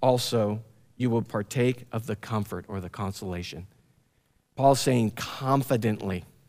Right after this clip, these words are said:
"I know that you've gone through this. I know that you will end up being blessed ultimately by this."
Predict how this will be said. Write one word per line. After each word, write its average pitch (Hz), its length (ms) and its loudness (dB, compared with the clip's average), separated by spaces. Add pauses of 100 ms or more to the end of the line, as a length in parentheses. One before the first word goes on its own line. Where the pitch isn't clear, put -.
(440)
"I 127 140 6
know 131 200 8
that 131 120 0
you've 120 180 -2
gone 131 260 6
through 139 160 -4
this. 131 340 2 (300)
I 120 80 2
know 120 200 6
that 120 140 0
you 120 160 2
will 113 220 2
end 131 240 4
up 120 240 4 (160)
being 123 300 6
blessed 123 640 4
ultimately 123 680 2 (260)
by 117 400 8
this." 101 480 0